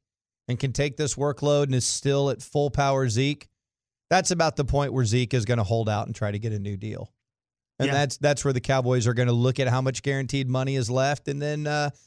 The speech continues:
Speaker 1: you know, that might be the case, too, where you, all right, you go and le-, we'll just let him stay away and fine him so we don't have to pay him the guaranteed money. But they do not wanna be, and I doubt they are, they do not wanna be paying him any guaranteed money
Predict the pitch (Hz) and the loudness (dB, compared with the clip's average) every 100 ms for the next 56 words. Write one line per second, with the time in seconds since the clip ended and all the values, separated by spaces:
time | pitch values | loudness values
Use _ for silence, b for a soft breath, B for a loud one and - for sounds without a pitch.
0 | b b b b - 165 151 214 190 170 | b b b b 2 6 6 4 4 2
1 | 143 135 131 139 135 - 139 131 127 123 | 2 0 2 2 2 2 2 2 2 2
2 | 135 113 104 101 - 127 139 131 131 - | 2 2 0 -2 -4 -2 2 2 0 -4
3 | 127 131 - 147 151 135 135 135 131 123 | -6 -4 -4 -4 -2 -2 -2 0 2 0
4 | - 131 123 110 107 110 101 92 117 107 | 0 2 2 2 0 0 -2 -2 -2 0
5 | 101 98 98 - 113 104 98 - 104 95 | 0 -2 -2 -2 0 0 -2 -2 -2 -2
6 | 92 101 98 98 104 90 95 95 - _ | -4 -2 -2 -4 -4 -4 -4 -4 -8 _
7 | _ _ _ 151 143 123 165 208 233 170 | _ _ _ 0 0 2 2 2 2 2
8 | 180 175 156 160 135 139 139 147 196 165 | 2 2 0 0 2 2 2 2 2 2
9 | 165 - 139 113 98 101 98 _ _ - | 2 2 2 2 2 0 -2 _ _ -2
10 | 170 175 185 165 160 156 139 135 131 127 | 0 2 0 0 0 0 0 0 2 2
11 | 131 127 127 123 123 120 156 160 135 131 | 2 2 2 2 0 -2 -2 -2 -2 -2
12 | 135 131 113 120 101 98 98 95 95 | -2 -2 -2 -2 -2 -4 -2 -2 -4